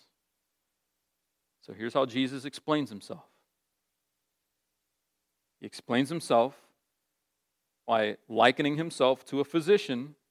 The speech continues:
What does a physician do? A physician spends time with sick people. A physician doesn't go, "Oh, sick, leave me alone," and then only spend time with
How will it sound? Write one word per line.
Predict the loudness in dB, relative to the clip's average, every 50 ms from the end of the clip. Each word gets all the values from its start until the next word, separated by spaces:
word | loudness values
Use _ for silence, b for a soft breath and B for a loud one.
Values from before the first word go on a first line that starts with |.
| _ _ _ _ _ _ _ _ _ _ _ _ -2
What | 2 2 4
does | 4 2
a | 0
physician | 0 -2 0 2 2 2 2 0 -4 -6
do? | -6 -8 -10
A | -12 -14 _ _ _ _ _ _ _ _ -10 -8
physician | -6 -6 -6 -6 -8 -10
spends | -8 -4 -2 -2 -2 -4 -6
time | -8 -6 -6 -4 -4
with | -6 -10
sick | -10 -8 -8 -8 -8 _
people. | -8 -8 -8 -8 -12 -18 -18 _ _ _ _ _ _ _ _ _ _ _ _ _ _ _ _ _ _ _ _ _ _ _ _ _ _ _ _ _ _ _ _ _ _ _ _ _ _ _
A | -12
physician | -10 -8 -8 -8 -8 -6 0
doesn't | 2 2 2 2 0 -8 -10 _ _ _
go, | 0 2 2 4 4
"Oh, | 4 4 4 4 4
sick, | 2 2 4 4 4 4
leave | 4 0 2 2
me | 2 0
alone," | 2 4 4 4 4 4 2
and | 0 -2 -2
then | 0 0
only | 0 0 0 -2
spend | -6 -6 -8 -6
time | -4 -4 -4 -2
with | -4 -6 -6